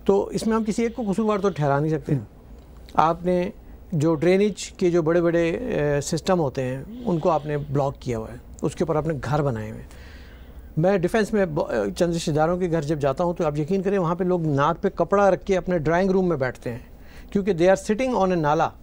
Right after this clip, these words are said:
Speaker 2: हम्म, हम्म।
Speaker 1: So ये वो, ये वो सिचुएशन है जो वहाँ के रहने वाले ही जानते हैं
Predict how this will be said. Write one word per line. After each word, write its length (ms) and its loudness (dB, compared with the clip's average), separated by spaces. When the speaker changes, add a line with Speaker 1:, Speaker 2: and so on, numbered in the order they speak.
Speaker 2:
हम्म, 280 0
हम्म। 120 -2
Speaker 1:
So 260 0
ये 140 2
वो, 180 2
ये 340 0
वो 240 -2
सिचुएशन 400 -2
है 100 -2
जो 80 -2
वहाँ 200 2
के 100 0
रहने 180 2
वाले 220 2
ही 120 2
जानते 320 0
हैं 120 -2